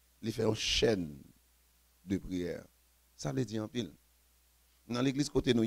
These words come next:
nous organisons, nous, qu'on organise ça, nous fait chaîne de prière. Nous fait chaîne de prière. Nous, nous, nous fait chaîne de prière là. Nous avons souhaité avant d'aller là, nous faisons bagaille comme ça. Nous faisons des prières de vingt-quatre heures. Comment nous faisons prière vingt-quatre heures?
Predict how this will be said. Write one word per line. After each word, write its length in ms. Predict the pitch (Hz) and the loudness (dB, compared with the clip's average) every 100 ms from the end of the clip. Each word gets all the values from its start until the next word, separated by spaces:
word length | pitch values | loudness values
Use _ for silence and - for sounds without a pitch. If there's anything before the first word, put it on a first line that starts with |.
| 120 | 6
nous 140 | 117 - | 4 0
organisons, 680 | 104 101 104 110 95 98 - | -4 0 0 0 -4 -8 -6
nous, 100 | 104 | -8
qu'on 160 | - 104 | -4 -2
organise 440 | 101 101 98 104 | 0 0 0 -2
ça, 180 | - 90 | -4 0
nous 100 | 104 | 0
fait 140 | 98 | 0
chaîne 400 | 95 - 120 104 | -2 -2 -2 0
de 80 | 95 | 0
prière. 400 | - 95 95 85 - _ _ _ _ 107 | -2 -4 -4 -6 -12 _ _ _ _ -8
Nous 60 | |
fait 120 | - | -4
chaîne 220 | 113 117 107 | -2 -2 -4
de 80 | |
prière. 380 | 104 107 117 120 - | -2 0 2 0 -4
Nous, 120 | 101 107 | -10 -2
nous, 380 | 131 127 131 120 | 0 2 0 0
nous 100 | 113 | -2
fait 160 | 107 | -4
chaîne 180 | 98 98 | -6 -6
de 80 | 107 | -6
prière 280 | 101 101 98 | -2 0 0
là. 140 | 113 - _ _ | -2 -8 _ _
Nous 100 | 123 | -4
avons 60 | 113 | -4
souhaité 280 | - 113 98 | -4 -6 -4
avant 200 | 95 101 | -4 -4
d'aller 260 | 98 92 | -4 -6
là, 140 | 92 90 | -6 -6
nous 100 | 92 | -6
faisons 160 | - | -6
bagaille 240 | 92 92 82 | -6 -6 -8
comme 120 | 87 | -10
ça. 200 | 95 95 - _ _ _ _ _ | -8 -10 -14 _ _ _ _ _
Nous 140 | 104 | -4
faisons 200 | 110 123 | 0 2
des 100 | 107 | 0
prières 320 | 104 104 110 98 | -2 -2 -2 0
de 100 | 90 | -2
vingt-quatre 500 | 95 104 98 - - | -6 -6 -8 -12 -20
heures. 100 | - _ _ _ _ _ _ _ _ _ _ _ | -20 _ _ _ _ _ _ _ _ _ _ _
Comment 160 | 101 117 | 2 4
nous 80 | |
faisons 140 | 113 113 | 6 4
prière 300 | 107 101 95 | 6 4 4
vingt-quatre 420 | 101 107 104 - | 2 0 0 2
heures? 280 | 101 110 | 2 2